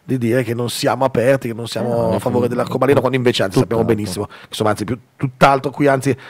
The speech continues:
Speaker 1: a Milano News ne facciamo una bandiera. Stiamo,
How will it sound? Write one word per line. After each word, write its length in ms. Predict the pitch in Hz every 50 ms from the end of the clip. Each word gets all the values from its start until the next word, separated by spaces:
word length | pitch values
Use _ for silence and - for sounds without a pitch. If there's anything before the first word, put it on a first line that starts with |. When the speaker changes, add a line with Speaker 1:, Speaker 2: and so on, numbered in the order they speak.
| - -
Speaker 1:
a 100 | - 147 151
Milano 260 | 156 160 160 165 160
News 240 | 156 156 160 156 147
ne 120 | 147 135
facciamo 440 | 123 147 131 - 151 147 147 139 - - - - - -
una 180 | 202 202 208 196
bandiera. 440 | 175 180 175 165 156 143 135 135 127 - - - -
Stiamo, 500 | - - - 247 254 262 269 269 262